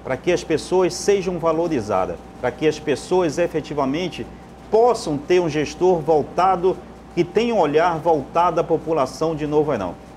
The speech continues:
que tenha um gestor que conheça a realidade do município. E é para isso que eu estou colocando meu nome, para que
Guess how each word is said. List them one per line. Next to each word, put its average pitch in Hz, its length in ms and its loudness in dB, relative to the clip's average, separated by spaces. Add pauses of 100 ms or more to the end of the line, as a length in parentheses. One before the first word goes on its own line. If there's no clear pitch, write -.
que 127 80 -2
tenha 165 220 0
um 160 80 2
gestor 147 600 2 (480)
que 185 420 4
conheça 220 560 4
a - 20 0
realidade 160 600 0
do 160 120 -4
município. 160 680 -4 (640)
E 143 60 -4
é 135 60 0
para 120 180 -2
isso 143 240 -2
que - 80 -4
eu 131 40 0
estou 139 140 0
colocando 143 520 -2
meu 147 160 -2
nome, 151 360 -2 (320)
para 147 240 2
que 156 320 0